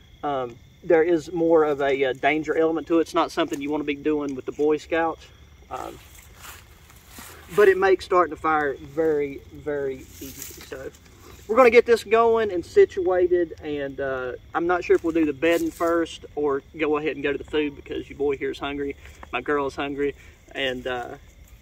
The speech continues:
the main thing is we're just kinda watching the breeze. We're being very cautious. I know that on video it looks like we're,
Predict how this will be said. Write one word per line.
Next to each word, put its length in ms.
the 80
main 200
thing 200
is 120
we're 60
just 140
kinda 180
watching 360
the 60
breeze. 480
We're 120
being 320
very 240
cautious. 480
I 40
know 220
that 160
on 160
video 300
it 60
looks 200
like 160
we're, 100